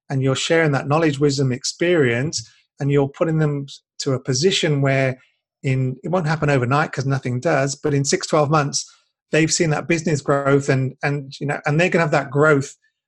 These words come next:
for the next five years because you've imparted that wisdom on them. You know, that's a, that's a really cheap option compared to spending all day on the internet going, "I haven't figured this out. Let me type in,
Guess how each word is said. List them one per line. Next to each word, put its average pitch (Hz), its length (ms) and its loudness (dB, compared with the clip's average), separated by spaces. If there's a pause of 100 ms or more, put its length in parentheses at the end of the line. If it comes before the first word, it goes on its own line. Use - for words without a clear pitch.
for 160 160 0
the 151 60 2
next 143 440 -2
five 135 320 2
years 135 440 4
because 131 500 -2
you've 127 140 -4
imparted 135 640 -4
that - 100 -6
wisdom 156 300 0
on 113 100 -4
them. 160 160 -4 (400)
You 226 180 -6
know, 160 140 0
that's 202 220 -2
a, 170 120 4 (100)
that's 196 180 -6
a 214 60 0
really 151 440 4
cheap 139 280 -2
option 131 460 0
compared 151 380 4
to 147 260 4 (300)
spending 160 400 2
all 170 120 6
day 156 180 4
on 151 120 4
the 165 80 4
internet 151 400 2
going, 160 200 2
"I 151 100 2
haven't 160 180 2
figured 143 240 2
this 139 160 -2
out. 156 220 2
Let 156 100 -2
me 147 140 -2
type 147 320 0
in, 139 260 0